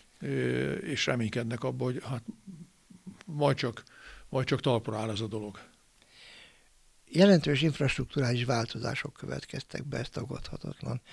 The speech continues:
Speaker 2: A, ö, tavalyi év szempont-, ebből a szempontból is érdekes, hiszen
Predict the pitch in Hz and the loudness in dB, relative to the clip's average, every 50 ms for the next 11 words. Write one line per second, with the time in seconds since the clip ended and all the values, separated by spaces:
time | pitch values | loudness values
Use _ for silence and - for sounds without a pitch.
0 | - - - - - - - - 113 113 113 - - - - - - - - - | -16 -14 -14 -16 -16 -12 -6 -4 -2 -2 -2 -4 -6 -10 -20 -20 -20 -12 -6 -2
1 | - 135 127 - - 156 151 143 156 135 123 131 135 135 139 131 - - 143 135 | -2 -2 0 2 6 6 8 8 8 6 6 6 6 4 4 4 2 2 2 2
2 | 123 127 139 - 123 123 127 127 - - - - - 135 139 135 123 120 139 123 | 2 0 -2 -2 -2 -2 -2 -4 -8 -16 -12 -6 -2 2 2 2 2 2 0 0
3 | 117 127 127 113 107 - 131 123 120 123 113 117 123 - - - 123 113 110 120 | 2 0 0 0 0 -2 -2 -2 0 0 0 0 0 0 -2 -2 -2 -2 -2 -4
4 | 113 - - 135 131 - - 123 117 - - 120 110 123 | -6 -4 -2 -2 0 0 -2 -4 -4 -2 -2 -2 -2 -2